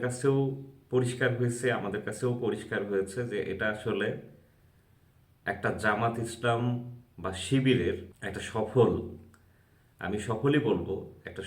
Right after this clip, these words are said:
সফল অপারেশন ছিল এবং যেখানে তারা সাফল্য লাভ করছে, কিন্তু প্রথমেই ছাত্র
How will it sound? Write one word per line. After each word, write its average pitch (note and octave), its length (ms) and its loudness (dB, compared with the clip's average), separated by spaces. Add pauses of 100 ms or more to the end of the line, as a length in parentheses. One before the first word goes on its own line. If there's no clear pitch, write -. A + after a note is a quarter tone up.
সফল A#2+ 260 0 (180)
অপারেশন G2+ 420 -2 (160)
ছিল A#2+ 200 2 (1200)
এবং G2+ 160 0 (160)
যেখানে A2+ 300 -2 (100)
তারা F#2+ 200 0 (1120)
সাফল্য A2+ 380 0 (140)
লাভ F2 120 2 (120)
করছে, A#2 260 -4 (120)
কিন্তু B2 260 0 (840)
প্রথমেই B2+ 500 2 (1300)
ছাত্র A2 360 -2